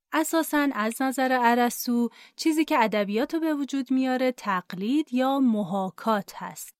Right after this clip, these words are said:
که این تقلید رو به سه نوع تقسیم می‌کنه. تقلید از اشیا چنان که بوده اند و هستند،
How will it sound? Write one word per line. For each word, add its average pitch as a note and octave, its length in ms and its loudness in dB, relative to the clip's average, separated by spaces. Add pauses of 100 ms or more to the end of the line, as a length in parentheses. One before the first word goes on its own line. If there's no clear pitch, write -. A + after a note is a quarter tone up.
(120)
که D#4+ 120 -2
این E4 160 8
تقلید A#3+ 560 2
رو F4+ 160 0
به C4+ 100 -2
سه D#4+ 280 0
نوع A3 160 2
تقسیم F#3 520 -6
می‌کنه. F3 540 -10 (440)
تقلید A#3 520 2
از G#3+ 260 -2
اشیا A3 720 -2
چنان G#3+ 460 -4
که G3 140 -8
بوده F#3 380 -6
اند F#3 280 -4
و E3+ 60 -8
هستند، D4 840 0